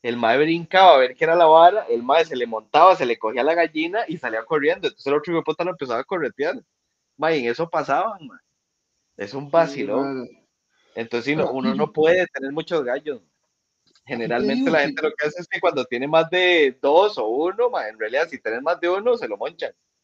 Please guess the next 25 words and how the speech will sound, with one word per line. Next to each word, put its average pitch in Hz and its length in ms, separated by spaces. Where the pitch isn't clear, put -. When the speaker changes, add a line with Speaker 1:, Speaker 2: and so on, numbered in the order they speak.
Speaker 2:
Ah, 226 140
no, 196 220
aquí 147 300
hay, 180 600
digamos, 156 380
yo, 139 120
es 131 100
más, 170 260
vamos 131 80
a 143 60
ver 151 60
si - 120
se - 100
los 147 120
puedo 190 200
ver 180 120
desde 175 200
acá. 165 340
Bueno, 135 340
no 151 140
veo 160 80
ahora 165 260
porque 143 160
está - 160
lloviendo. 156 580